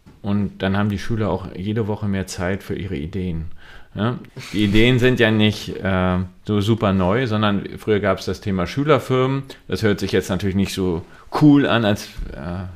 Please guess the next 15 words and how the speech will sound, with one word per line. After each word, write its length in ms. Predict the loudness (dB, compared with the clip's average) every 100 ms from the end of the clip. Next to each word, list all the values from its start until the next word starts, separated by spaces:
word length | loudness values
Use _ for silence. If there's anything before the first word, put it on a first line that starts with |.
| -10
diese 200 | -2 0
anderen 380 | 2 2 0 -2
Begriffe, 500 | -2 -2 0 -4 -4
die 180 | -4 -2
Herr 160 | -2 -4
Kruckel 280 | -2 -2 -2
gerade, 460 | 0 0 0 -2 -2
äh, 40 | -2
genannt 360 | 0 0 -2 -6
hat. 120 | -12 -14 -18 -12 -12 -12 -20 -20 -20 -18 -8
Ähm, 240 | -2 -2 -4 -12 -20 -20 -20 _ -20 _ _ _ -20 _ -2
sondern 320 | 2 2 2
die 200 | 0 -4
immer 280 | 0 0 0
wieder 260 | 0 -2